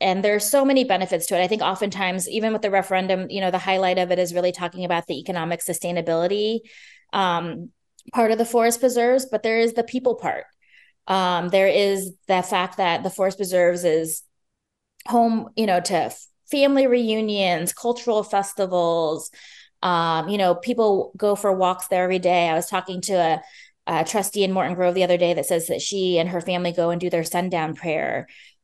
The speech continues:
um, in the forest preserve. And it's this asset that is amazing. It's free, it's open, uh, but not everybody necessarily either knows about it or feels included.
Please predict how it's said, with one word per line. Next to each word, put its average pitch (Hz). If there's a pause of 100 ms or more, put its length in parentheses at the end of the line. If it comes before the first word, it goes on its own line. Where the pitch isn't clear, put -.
um, 170
in 170
the 170
forest 170
preserve. 170
And 175
it's 175
this 202
asset 226
that 160
is 170
amazing. 180
It's 143
free, 220
it's 185
open, 190 (400)
uh, 185
but 226
not 262
everybody 247
necessarily 190
either 175
knows 185
about 240
it 240
or 160
feels 170
included. 196